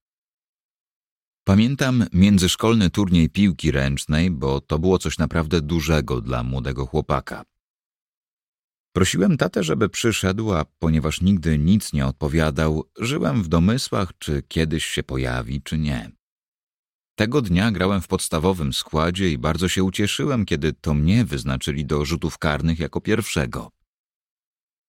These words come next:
To było wyróżnienie, bo na treningach dobrze mi wychodziło. Rozgrywając mecz, rozglądałem się za tatą, w sumie bez sensu, bo nigdy nie przychodził,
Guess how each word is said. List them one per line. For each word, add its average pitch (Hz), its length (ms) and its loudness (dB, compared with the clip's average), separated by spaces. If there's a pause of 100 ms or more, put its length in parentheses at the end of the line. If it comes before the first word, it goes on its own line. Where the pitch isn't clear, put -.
(160)
To 73 180 2
było 67 260 -2
wyróżnienie, 78 720 2
bo 69 260 -2
na 73 120 0
treningach 80 640 2
dobrze 80 380 2
mi 92 120 2
wychodziło. 76 640 -4 (1080)
Rozgrywając 113 720 2
mecz, 107 440 0 (120)
rozglądałem 98 800 2
się 69 160 -6
za 65 180 -4
tatą, 69 560 -4
w - 100 -18
sumie 90 320 -6
bez 69 340 -6
sensu, 85 500 -2
bo 67 220 -2
nigdy 69 300 -2
nie 78 120 2
przychodził, 101 560 0